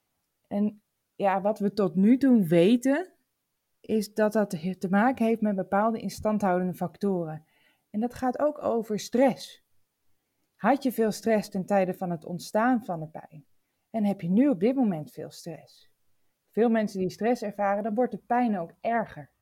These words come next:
Nou, bij heftige emoties zien we ook vaak dat mensen meer pijn hebben.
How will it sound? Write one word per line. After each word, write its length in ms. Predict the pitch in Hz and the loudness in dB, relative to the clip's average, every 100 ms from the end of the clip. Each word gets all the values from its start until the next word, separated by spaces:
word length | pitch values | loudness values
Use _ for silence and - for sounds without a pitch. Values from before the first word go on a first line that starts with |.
| _ | _
Nou, 160 | - 262 | -6 -6
bij 240 | - 220 226 | 2 4 6
heftige 420 | 240 269 - - | 6 4 0 -2
emoties 640 | 208 190 208 262 - 262 - | 0 2 2 0 -2 -4 -2
zien 160 | 220 | -2
we 120 | 208 | 0
ook 180 | 202 208 | -2 -2
vaak 260 | - 202 208 | 2 2 0
dat 140 | 202 | -4
mensen 380 | 190 185 - 185 | -2 -4 -2 -2
meer 180 | 180 175 | -2 0
pijn 340 | 214 208 170 | 4 4 4
hebben. 380 | 143 147 147 143 | -4 -10 -14 -16